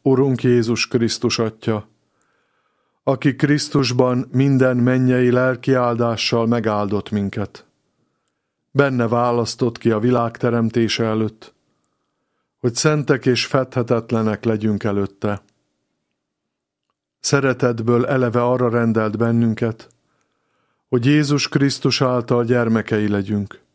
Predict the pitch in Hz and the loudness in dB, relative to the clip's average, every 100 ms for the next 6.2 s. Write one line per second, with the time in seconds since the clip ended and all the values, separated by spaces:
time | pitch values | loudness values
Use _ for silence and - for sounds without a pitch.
0 | _ _ _ _ _ _ _ - 135 131 | _ _ _ _ _ _ _ -4 -2 0
1 | 123 117 120 113 110 - 117 107 - 107 | 0 0 -2 -2 -2 -2 -4 -2 -2 -2
2 | 110 101 110 104 104 - - _ _ _ | -2 -4 -4 -4 -6 -10 -20 _ _ _
3 | _ _ _ _ _ _ _ - 113 131 | _ _ _ _ _ _ _ -4 -2 0
4 | 135 123 117 - 120 110 104 - 127 117 | 2 0 -2 -2 0 0 -2 0 0 2
5 | - 113 107 101 - 120 117 113 113 113 | 0 0 0 -2 -2 0 0 0 0 -2
6 | 113 | -6